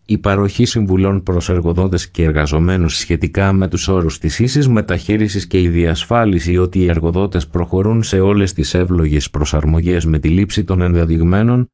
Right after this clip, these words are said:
κατά περίπτωση, μέτρων, προκειμένου να διασφαλιστεί ιδίως η πρόσβαση και η παραμονή των ατόμων με αναπηρία στην εργασία, καθώς και η συμμετοχή τους στην επαγγελματική κατάρτιση.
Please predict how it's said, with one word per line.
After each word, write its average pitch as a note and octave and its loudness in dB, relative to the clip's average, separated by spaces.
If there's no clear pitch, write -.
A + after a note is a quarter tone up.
κατά G#2+ 0
περίπτωση, G#2+ 0
μέτρων, A2+ 0
προκειμένου B2 0
να A2 0
διασφαλιστεί D#2 0
ιδίως A2 2
η G#2+ 0
πρόσβαση F#2 -2
και - -2
η F2 2
παραμονή F#2 0
των D#2+ 0
ατόμων F2 2
με D2+ 2
αναπηρία E2+ 0
στην E2 -2
εργασία, E2 0
καθώς G#2+ -2
και A2+ 0
η G#2 2
συμμετοχή F2+ -2
τους E2 -4
στην E2+ -2
επαγγελματική D2+ 0
κατάρτιση. E2+ -4